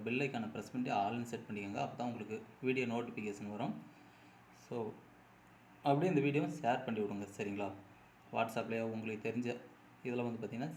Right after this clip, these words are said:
ஷேர் பண்ணி விடுங்க, ஒரு சப்போர்ட் பண்ணுங்க. இப்போ வந்து கே எல்ல பார்த்துருவோம். டி ஆர் வந்து பார்த்தீங்கன்னா, ஒரு மணிக்கு, ஆறு மணிக்கு, எட்டு மணிக்கு இனிமே வந்து பார்த்தீங்கன்னா, என்னால முடிஞ்ச கெஸ்ஸிங்கை எடுத்து WhatsApp-ல உங்களுக்கு அனுப்பிச்சு வரேன், சரிங்களா? ஏற்கனவே ஜாயின் பண்ணியிருப்பீங்க,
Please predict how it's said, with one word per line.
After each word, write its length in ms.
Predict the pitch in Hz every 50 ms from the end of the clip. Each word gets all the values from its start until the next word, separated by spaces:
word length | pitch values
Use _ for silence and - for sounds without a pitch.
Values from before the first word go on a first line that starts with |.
| -
ஷேர் 260 | - 110 113 117 113 -
பண்ணி 160 | 110 107 107 107
விடுங்க, 240 | 101 104 104 123 175 - - - - - - - - - - -
ஒரு 100 | 117 117 -
சப்போர்ட் 320 | 113 107 - 123 - - -
பண்ணுங்க. 260 | 113 110 107 110 113 - - - - - - - - - - - - -
இப்போ 100 | - - 120
வந்து 140 | 123 147 185 208 214 - - - - - -
கே 80 | 131 147 156 143 123
எல்ல 140 | 117 110 101 107
பார்த்துருவோம். 400 | 101 98 - 107 113 151 190 208 - - - - - - - - - - 143 123
டி 80 | 143 165 175
ஆர் 140 | 175 165 139
வந்து 140 | 127 120 110
பார்த்தீங்கன்னா, 320 | 113 101 110 123 143 143 127 120
ஒரு 80 | 117 120
மணிக்கு, 320 | 120 123 123 123 - 143 165 165 135
ஆறு 120 | 113 110 110 117
மணிக்கு, 240 | 117 113 113 147 160 160 - - - 127
எட்டு 140 | 117 - 117 117
மணிக்கு 200 | 117 113 113 113
இனிமே 200 | 110 110 117 123 120
வந்து 140 | 110 107 107
பார்த்தீங்கன்னா, 340 | 107 104 110 107 117 135 208 - - - - - - - - - - - - - - - 117 110
என்னால 240 | 117 143 151 165 175 156 131
முடிஞ்ச 200 | 127 127 123 123 120 120
கெஸ்ஸிங்கை 340 | 120 120 - 143 135 139 - - - - - 127 117
எடுத்து 280 | 120 123 - 143 120
WhatsApp-ல 360 | 107 104 - 117 107 110 104 104 - - - - - - -
உங்களுக்கு 240 | - 120 117 113 110
அனுப்பிச்சு 240 | 113 113 113 - 101
வரேன், 220 | 101 113 104 - -
சரிங்களா? 320 | - 104 104 101 101 101 98 - - - - - 113
ஏற்கனவே 300 | 113 110 117 123 131 123 120
ஜாயின் 180 | 113 117 113 113 113
பண்ணியிருப்பீங்க, 440 | 110 110 110 110 - 107 107 117